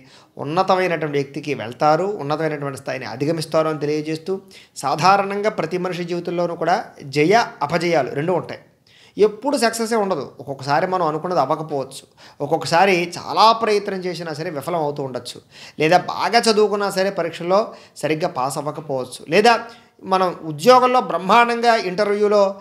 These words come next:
మనం చక్కగా సమాధానం చెప్పినా కూడా వాళ్ళకి నచ్చకపోవచ్చు, ఇలా మనం ఎంతో శ్రమపడి వ్యాపారాలు చేసినా కూడా కలిసి రాకపోవచ్చు, లేదా మనలో నీతి నిజాయితీ ఉన్నా కూడా మనం నగ్గకపోవచ్చు. అంత మాత్రాన మన జీవితం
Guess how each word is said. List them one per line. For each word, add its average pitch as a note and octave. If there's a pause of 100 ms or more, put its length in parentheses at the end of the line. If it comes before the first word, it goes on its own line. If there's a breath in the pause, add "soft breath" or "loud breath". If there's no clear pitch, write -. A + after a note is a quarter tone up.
(160 loud breath)
మనం F3
చక్కగా F3
సమాధానం E3
చెప్పినా D3
కూడా D#3
వాళ్ళకి F3
నచ్చకపోవచ్చు, B2+ (340 loud breath)
ఇలా A#3+
మనం C4
ఎంతో F#3 (100)
శ్రమపడి B3
వ్యాపారాలు G3+
చేసినా E3
కూడా D#3+
కలిసి D3+
రాకపోవచ్చు, C3 (420 loud breath)
లేదా B3+
మనలో A3 (140)
నీతి G3+
నిజాయితీ B3+
ఉన్నా A3
కూడా F#3+
మనం F#3
నగ్గకపోవచ్చు. C3+ (420 loud breath)
అంత F3 (160)
మాత్రాన G3+
మన D#3
జీవితం F3